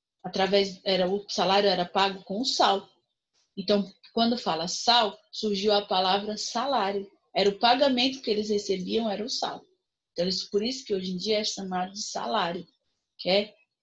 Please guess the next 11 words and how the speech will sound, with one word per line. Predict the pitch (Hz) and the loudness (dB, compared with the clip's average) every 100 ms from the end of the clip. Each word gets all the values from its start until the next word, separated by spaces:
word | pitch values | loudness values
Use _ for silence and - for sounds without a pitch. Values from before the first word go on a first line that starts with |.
| _ - | _ -6
uma | 185 185 | -4 -2
palavra | 185 175 180 202 196 | 0 2 2 2 0
derivada | 185 185 180 175 185 175 | 0 0 0 0 0 0
do | 190 247 - - _ _ | 2 0 -2 -16 _ _
sal. | - - - 175 - - _ _ _ _ _ _ _ _ _ - | -10 -4 0 0 0 -12 _ _ _ _ _ _ _ _ _ 2
É, | 202 202 202 | 6 6 6
muito | 214 359 381 240 | 4 2 4 4
antes | 214 214 - | 2 0 0
das | 196 190 | 0 0
moedas | 196 190 202 196 185 | -2 -2 0 -2 -4
existirem, | 175 180 - 208 202 180 | -4 -2 -2 -2 -2 -4